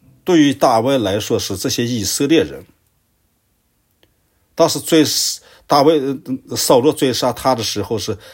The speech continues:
跟随扫罗的这些好多人去妄作见证，编一些假的来陷害大卫。那在主耶稣被钉十字架的时候，我们也看到，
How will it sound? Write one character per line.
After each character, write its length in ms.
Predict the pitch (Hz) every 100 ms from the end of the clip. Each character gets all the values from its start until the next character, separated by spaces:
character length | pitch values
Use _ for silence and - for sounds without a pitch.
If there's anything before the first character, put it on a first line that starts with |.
| _ -
跟 240 | 175 165
随 280 | 151 131 117
扫 480 | - - 131 107 101
罗 200 | 104 147
的 240 | 139 92 - -
这 100 | -
些 160 | 110 110
好 240 | - 104
多 160 | 98 104
人 140 | 82
去 380 | 78 - 87 - _ _ _ _
妄 220 | 147 147
作 140 | 104
见 240 | 110 - 110
证， 220 | - 101 - _ _ _ _ _ _ _ _ _ _ _ _ _
编 180 | - 101
一 20 |
些 180 | - 90
假 380 | - - - -
的 160 | - _ _ _ _ _ _
来 180 | - 85
陷 360 | - - - 123
害 280 | - 85 82 _ _ _ _ _ _ -
大 160 | -
卫。 180 | - - _ _ _ _ _ _ _ _ -
那 120 | 147
在 140 | 165
主 240 | 151 165 151
耶 100 | 147
稣 180 | -
被 200 | 127 143
钉 160 | 135 147
十 200 | - -
字 120 | 127
架 180 | 123 147
的 80 | 110
时 140 | -
候， 120 | 101 107
我 40 |
们 160 | 104 101
也 100 | 101
看 320 | - - 104
到， 240 | 90 78